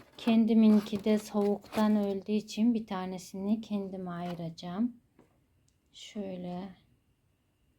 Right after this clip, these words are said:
e, yapraklarında da şöyle bir güzel bir çilli çilli beyaz lekeleri var arkadaşlar. Şöyle, e, bunu yetiştirmek de çok kolay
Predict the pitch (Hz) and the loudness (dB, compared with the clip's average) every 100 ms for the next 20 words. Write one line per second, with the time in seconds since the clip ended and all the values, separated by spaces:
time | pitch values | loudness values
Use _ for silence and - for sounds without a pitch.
0 | _ _ _ _ - 202 196 185 202 202 | _ _ _ _ -10 -8 -6 -4 -4 -4
1 | 202 196 - 196 185 180 180 185 185 208 | -6 -8 -8 -8 -6 -6 -6 -6 -6 -8
2 | - 202 190 185 180 185 175 180 180 202 | -8 -10 -8 -8 -10 -14 -16 -16 -8 -2
3 | 220 - 196 - - 196 190 185 - 190 | -2 -2 -10 -14 -10 -8 -8 -10 -12 -10
4 | 185 175 190 185 185 214 233 - 196 190 | -8 -8 -8 -6 -2 -2 -4 -8 -8 -6
5 | 190 180 175 175 175 175 180 175 - 175 | -8 -6 -6 -6 -8 -8 -8 -10 -14 -16
6 | 180 175 - 208 226 277 _ _ _ _ | -14 -14 -12 -6 -4 -4 _ _ _ _
7 | _ _ _ - - 196 175 170 180 208 | _ _ _ -20 -12 -8 -8 -8 -6 -2
8 | 240 - _ _ _ _ _ _ - 196 | -2 -4 _ _ _ _ _ _ -12 -8
9 | 196 202 202 202 202 214 - - 240 262 | -6 -6 -6 -6 -6 -10 -10 2 8 10
10 | 254 247 233 247 247 226 - - 240 240 | 8 6 4 4 2 -6 -8 -2 4 6
11 | 247 247 - 202 196 185 - 214 214 - | 6 4 -2 -4 -4 -6 -10 -8 -8 -10
12 | 214 214 220 208 | -4 2 4 2